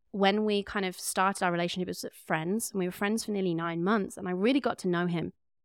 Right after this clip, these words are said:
And he opened up and he told me all of his, he would call them flaws, but I would just call them parts of him. And he told me about mistakes he'd made in his past relationships. And I'd just come out of a very, very intense, heavy relationship filled with mental health issues, even suicidal thoughts. And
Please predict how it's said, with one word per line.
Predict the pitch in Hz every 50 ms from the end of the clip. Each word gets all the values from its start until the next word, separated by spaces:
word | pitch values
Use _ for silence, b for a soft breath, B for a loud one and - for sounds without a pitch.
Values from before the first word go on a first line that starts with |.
| _ -
And | 196 190 190
he | 214 226 220
opened | 196 202 226 - 254 247
up | 285 285 226
and | 196
he | 180 175
told | - - - 170 196 294 311
me | 285 214 175 170 160 -
all | - - 180 175
of | 180 -
his, | - 185 175 -
he | - - 208
would | 208 -
call | - 202 190
them | 170 170
flaws, | 170 - - 165 151 143 139 165 190 202 - - -
but | 196 165 - - -
I | 156
would | 147 151 -
just | - - - -
call | - - - 156 160
them | - 175 185 -
parts | - - 170 165 - -
of | - -
him. | 170 160 175 185 214 - _ _ _ _ _ _ _ _ -
And | - 185 180 180 180
he | 185 180
told | 180 - - 185 190 208 214
me | 214 196
about | 190 180 185 175 175 180 - - - - -
mistakes | 208 185 - - - 160 - - -
he'd | 208 202 185
made | 175 170 180
in | 180
his | 190 208 -
past | - - 190 180 - -
relationships. | 240 196 180 175 160 - 180 165 160 - 180 180 - - - - - -
And | 190 180 180 185 185 - _ _ _ _ _ _ _ _ -
I'd | - 214 214 226
just | 285 269 -
come | - 285 254
out | 214 208 202
of | 185
a | 180
very, | 165 160 170 170 170 170 175 175
very | 170 170 165 165 165 165
intense, | 165 170 - - - - 165 165 165 - -
heavy | - - 175 165 170 165 165
relationship | 170 170 170 175 175 - - 190 180 - - 196 202 -
filled | - - 190 180 175 175
with | 175 - -
mental | 175 175 180 - 220
health | 226 262 277 262 254 -
issues, | - 226 220 - - 226 214 202 196 190 185 180 180 -
even | 180 180 185 196 196
suicidal | - - 262 254 247 - - 247 214 208 214 208
thoughts. | - - 226 220 208 208 214 - - -
And | - 196 180 185 185